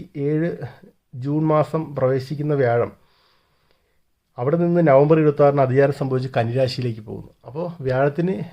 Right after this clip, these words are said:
ഏ, നാല് രാശികളിലൂടെയുള്ള സഞ്ചാരം, ആ, തുടരെ തുടരെയുള്ള, ആ, രാശിമാറ്റവും, ആ, അതിചാരവും സംഭവിക്കുന്നു. അതിചാരം സംഭവിച്ച് വക്രം സംഭവിച്ച് വീണ്ടും അത് ആ രാശിയിലേക്ക് വരുന്നു. അങ്ങനെയുള്ള മാറ്റങ്ങൾ സംഭവിക്കുന്നു. അപ്പോൾ രണ്ടായിരത്തി ഇരുപത്തിയെട്ട് ഫെബ്രുവരി ഇരുപത്തിരണ്ട് വരെ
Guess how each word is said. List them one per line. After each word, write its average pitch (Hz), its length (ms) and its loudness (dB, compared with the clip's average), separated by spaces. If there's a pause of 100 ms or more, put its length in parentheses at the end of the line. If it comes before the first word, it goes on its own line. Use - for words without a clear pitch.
(160)
ഏ, 131 140 -6
നാല് 127 480 0
രാശികളിലൂടെയുള്ള 147 760 0
സഞ്ചാരം, 117 460 -4 (320)
ആ, 143 160 -14 (380)
തുടരെ 147 180 -2
തുടരെയുള്ള, 156 480 0 (240)
ആ, 135 120 -6 (320)
രാശിമാറ്റവും, 135 840 -2 (540)
ആ, 139 80 -14 (180)
അതിചാരവും 131 520 2
സംഭവിക്കുന്നു. 107 560 -6
അതിചാരം 127 280 0
സംഭവിച്ച് 156 300 -2
വക്രം 170 260 -2
സംഭവിച്ച് 160 340 -2
വീണ്ടും 147 260 0
അത് 147 160 2
ആ 139 80 0
രാശിയിലേക്ക് 127 440 -2
വരുന്നു. 123 260 -4 (500)
അങ്ങനെയുള്ള 190 280 0
മാറ്റങ്ങൾ 160 440 0
സംഭവിക്കുന്നു. 107 500 -6
അപ്പോൾ 160 240 -6 (280)
രണ്ടായിരത്തി 156 360 -2
ഇരുപത്തിയെട്ട് 170 540 -2 (640)
ഫെബ്രുവരി 156 380 -2
ഇരുപത്തിരണ്ട് 143 520 -2
വരെ 156 180 0